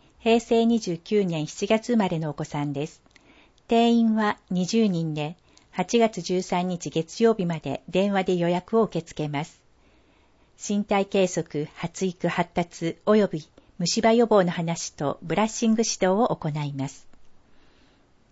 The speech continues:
七、わんぱく教室。九月四日火曜日、受付は午前九時三十分から九時五十分まで。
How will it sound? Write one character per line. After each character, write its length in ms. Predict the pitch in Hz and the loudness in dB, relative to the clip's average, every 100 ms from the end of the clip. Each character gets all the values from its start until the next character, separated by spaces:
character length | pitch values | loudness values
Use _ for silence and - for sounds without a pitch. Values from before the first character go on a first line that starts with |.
| - | -4
七、 400 | 190 180 143 - _ _ _ _ | -2 0 -2 -6 _ _ _ _
わ 120 | 190 | 2
ん 100 | 220 | 2
ぱ 120 | 226 220 | 2 -2
く 140 | - | 0
教 200 | 233 202 | 4 4
室。 420 | - - - - - _ _ _ _ _ _ _ _ | 2 -10 -10 -10 -10 _ _ _ _ _ _ _ _
九 120 | - 240 | -2 4
月 260 | 220 - | 4 2
四 140 | 165 160 | 0 0
日 180 | - | -4
火 140 | 151 151 | -4 -2
曜 260 | 175 196 180 | 0 0 0
日、 240 | 139 - _ _ - | -6 -8 _ _ -12
受 220 | 170 190 | -4 -2
付 300 | - - 175 | -2 -2 2
は 200 | 170 160 - | 4 2 0
午 140 | 180 180 | -2 0
前 200 | 160 160 | 0 0
九 100 | 190 | -2
時 100 | 165 | -4
三 280 | - 202 208 | -2 -2 0
十 160 | 214 | -2
分 280 | - 180 165 | -2 -4 -4
か 160 | - 147 | -4 -4
ら 160 | 143 | -4
九 160 | - 196 | -4 -4
時 120 | 175 | -4
五 140 | 165 147 | -4 0
十 160 | 202 | -2
分 340 | 214 - 160 156 | -2 -4 -4 -4
ま 140 | 151 | -6
で。 200 | 135 - | -6 -10